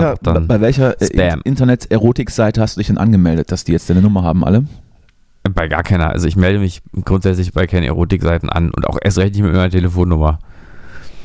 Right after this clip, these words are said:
Speaker 1: Also
Speaker 2: Gut.
Speaker 1: das würde ich nicht machen.
Speaker 2: Haben wir das auch
Speaker 1: Aber
Speaker 2: geklärt.
Speaker 1: ich vermute mal, ich hatte das ja irgendwann mal erzählt, dass ich mal irgendwie so einem Typen hier auf der Straße mein, meine, mein, äh, meine Nummer gegeben
Speaker 2: Das
Speaker 1: hab,
Speaker 2: ist richtig.
Speaker 1: weil,
Speaker 2: Das
Speaker 1: weil
Speaker 2: machst
Speaker 1: das
Speaker 2: du,
Speaker 1: bedürftig
Speaker 2: das machst du dann aber schon.
Speaker 1: <laughs> Und ich denke mal, dass der die einfach verkauft hat. Also ich bin da,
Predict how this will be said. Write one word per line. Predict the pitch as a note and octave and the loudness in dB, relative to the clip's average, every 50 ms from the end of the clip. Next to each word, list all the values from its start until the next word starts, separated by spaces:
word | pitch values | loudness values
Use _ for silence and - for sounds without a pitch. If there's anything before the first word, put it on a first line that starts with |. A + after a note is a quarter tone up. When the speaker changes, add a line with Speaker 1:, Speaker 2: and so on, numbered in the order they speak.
| - - - - - - - - - - - - - - | -16 -16 -14 -16 -16 -16 -16 -18 -18 -18 -18 -18 -16 -6
Speaker 1:
Also | - E2+ E2+ F2 F2 | -2 0 0 2 0
Speaker 2:
Gut. | F2 | 0
Speaker 1:
das | F2+ F2 F#2 | -2 -2 0
würde | F2+ F2 | 0 0
ich | - | 0
nicht | F2 E2 E2 | -2 -4 -4
machen. | - F#2 F2+ F2 F2+ - - - - - - | -2 -2 -2 -2 -4 -6 -8 -12 -12 -8 -2
Speaker 2:
Haben | A#2 B2 B2+ | 0 2 2
wir | A2+ | 2
das | G#2+ G2+ | 2 0
auch | - - | -2 -2
Speaker 1:
Aber | A#2 - | -2 0
Speaker 2:
geklärt. | G#2+ B2 C3 | 2 2 2
Speaker 1:
ich | - | 2
vermute | C#3+ B2+ C3 D3+ E3 D#3 D3 | 0 0 -2 -2 -2 -2 -2
mal, | D3+ B2 | -2 -2
ich | A2 G#2 | 0 0
hatte | A2+ B2+ C#3+ | -2 -2 -2
das | B2 A2+ A2 | -2 -2 0
ja | B2 | 0
irgendwann | D#2 G#2+ B2+ B2 A#2+ | 0 2 0 0 0
mal | A2 D#2+ | 0 0
erzählt, | F#2+ - - B2 B2+ - | -2 0 0 0 0 2
dass | - G2 | 0 -2
ich | F#2 G2+ | 0 2
mal | G#2 G2 C#2+ | 2 2 2
irgendwie | A1 G#2 G#2+ A2 G2+ | 0 -2 -2 -2 -2
so | G2+ | -2
einem | F#2+ - | -2 -2
Typen | - - - C3+ | -2 0 2 4
hier | A#2+ G2+ | 4 4
auf | F#2+ | 4
der | G2 F#2 | 0 -2
Straße | - - E2+ E2+ G#2 A2+ A2 G2+ G2 - - - | -2 -2 -2 -2 0 0 0 0 0 0 0 -2
mein, | - F#2 F#2+ F#2 F#2 F2 - | -2 -2 -2 0 -2 -4 -4
meine, | - F2 F#2 F#2 F#2 F2+ F2 F2+ - | -2 0 0 2 2 2 2 0 0
mein, | - F2+ F2+ F2 F2 F2+ F2+ F2 - | 0 0 0 0 0 0 0 0 0
äh, | - - F2 | 2 2 2
meine | F2 F2 F2 F2 F2 | 2 2 2 2 4
Nummer | G2 C3 D#3 C3 F#2 | 4 4 2 2 0
gegeben | E2+ - - F2 E2 - | -2 0 2 2 2 2
Speaker 2:
Das | F2 | 2
Speaker 1:
hab, | G2 - | 0 0
Speaker 2:
ist | - | -2
richtig. | C#3 C3 - A2 - - - G#2 | -4 -4 -4 -6 -6 -6 -4 0
Speaker 1:
weil, | F#2+ F#2 G2 | 2 2 2
Speaker 2:
Das | F#2+ G2 | 2 2
Speaker 1:
weil | G2+ | 0
Speaker 2:
machst | G#2 G#2 | 0 0
Speaker 1:
das | G#2+ G#2 | -2 -2
Speaker 2:
du, | G2+ G2+ | 0 0
Speaker 1:
bedürftig | G2+ F#2+ A2+ C#3+ D#3 D#3+ D3+ | 0 2 2 2 2 0 -2
Speaker 2:
das | E3 | -2
machst | - B2+ | -2 -2
du | B2+ | -2
dann | - | -2
aber | D#3 C#3 C3+ A#2 | -2 0 -2 -2
schon. | - - G2+ F#2 F2+ - - - - - - - - - | 0 0 0 -2 -2 -4 -8 -16 -18 -18 -18 -18 -18 -16
Speaker 1:
<laughs> | - - - - - - D#3 - | -16 -14 -14 -14 -10 -6 -4 0
Und | - A2 | 0 0
ich | A#2 | 2
denke | - C3+ A#2+ | 2 0 0
mal, | B2 A#2+ A2+ | 0 0 0
dass | A2+ G#2+ | -2 0
der | - A#2 A#2+ | 0 2 2
die | B2 A#2 | 2 2
einfach | A2 A2 A2+ | 0 -2 -2
verkauft | G#2+ G#2+ F#2+ - G#2+ A#2+ C3+ - - | -2 -2 0 0 0 0 0 0 -2
hat. | E2 D#2 - - - | -2 -2 -2 -2 -2
Also | - F#2+ F2 | 0 2 2
ich | E2 F#2+ - - | 2 0 -2 -4
bin | - - G2 G2 | -2 0 2 2
da, | G#2 G#2 F#2+ F#2+ | 4 2 2 2